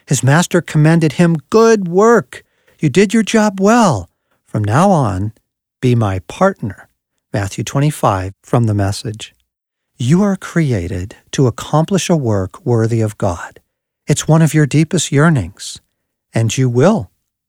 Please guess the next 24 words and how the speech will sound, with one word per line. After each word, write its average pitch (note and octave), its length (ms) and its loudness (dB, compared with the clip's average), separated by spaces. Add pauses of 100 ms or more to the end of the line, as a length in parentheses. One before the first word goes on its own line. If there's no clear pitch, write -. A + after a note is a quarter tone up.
in B2+ 120 2
the G#2 80 0
kingdom, A2 540 -4 (400)
not B2 160 -2
just - 260 -2
once, D3+ 440 2
but - 300 -12
many, E3 640 2
many C#3+ 300 2
times B2+ 460 -2
over. G#2+ 440 -4 (640)
Are B2 60 2
you C3+ 180 4
employed E3 560 2
in E3 100 0
the C3 120 0
actual C#3 420 -2
restoration B2+ 680 -2
itself? D3 600 -2 (640)
I G#3+ 100 0
don't C#4+ 160 4
know B3 160 4
for - 160 -6
certain. C#3 500 -4